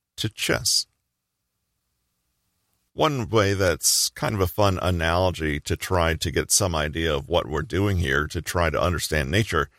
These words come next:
is to imagine that the gods are playing some great game like chess, and you don't know the rules of the game,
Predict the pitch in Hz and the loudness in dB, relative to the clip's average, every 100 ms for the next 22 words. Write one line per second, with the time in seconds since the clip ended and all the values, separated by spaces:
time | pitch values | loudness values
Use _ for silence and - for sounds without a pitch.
0 | _ _ _ _ - 110 104 113 104 107 | _ _ _ _ 0 0 2 2 2 2
1 | 110 98 101 87 82 87 - - - 95 | 0 0 -2 0 0 0 -2 -4 0 2
2 | 113 117 110 - 78 90 - 90 92 87 | 2 0 -2 -4 0 0 0 0 2 2
3 | 76 - - 104 123 107 - - 67 87 | 0 2 2 2 -2 -6 -10 -14 -2 0
4 | 110 - - 85 90 76 58 73 - _ | 0 -6 -2 0 2 0 0 0 -2 _
5 | - - 67 - - _ _ _ - 120 | -6 -2 0 -2 -4 _ _ _ -2 0
6 | 110 85 _ _ _ - 117 110 90 90 | 0 -4 _ _ _ -2 0 2 2 2
7 | 73 92 92 71 60 - 120 113 - | 2 2 2 0 -4 -2 -2 -2 -6